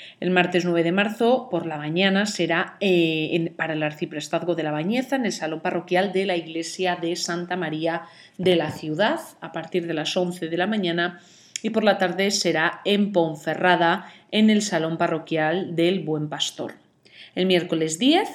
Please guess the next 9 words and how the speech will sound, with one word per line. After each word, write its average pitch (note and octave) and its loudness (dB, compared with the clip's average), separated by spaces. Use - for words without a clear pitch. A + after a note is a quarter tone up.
tendrá E3 2
lugar E3+ 4
esa G3+ 2
reunión F#3 2
constituyente G3 0
del D#3 0
Consejo D#3 -2
de G3 0
Presbíteros D#3+ -4